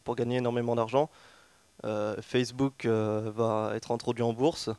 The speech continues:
Euh, tous les, euh, tous les employés de Facebook vont devenir à peu près millionnaires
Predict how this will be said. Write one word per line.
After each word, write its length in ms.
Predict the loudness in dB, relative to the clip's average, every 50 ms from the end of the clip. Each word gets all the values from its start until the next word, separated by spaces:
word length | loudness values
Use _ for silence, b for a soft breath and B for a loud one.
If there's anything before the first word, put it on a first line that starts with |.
| b b b b b b b b _ _ _ _
Euh, 100 | -10 -10 -10 -8
tous 200 | -6 -4 -2 0
les, 840 | 2 2 4 4 4 2 2 0 0 0 0 -2 -2 -4 -6 -6
euh, 380 | -6 -4 -4 -4 -4 -6 -8 -10 -10
tous 100 | -8 -6
les 120 | -4 -2 -2
employés 260 | -2 0 0 0 0
de 60 | 0
Facebook 440 | -2 -6 -6 -6 -4 -4 -4 -4 -4
vont 160 | -4 -6 -6
devenir 440 | -4 -4 -4 -4 -4 -2 0 0 0
à 60 | 0
peu 120 | 0 -2 -4
près 160 | -4 -4 -2
millionnaires 640 | -2 -2 0 0 0 2 2 4 4 2 2 0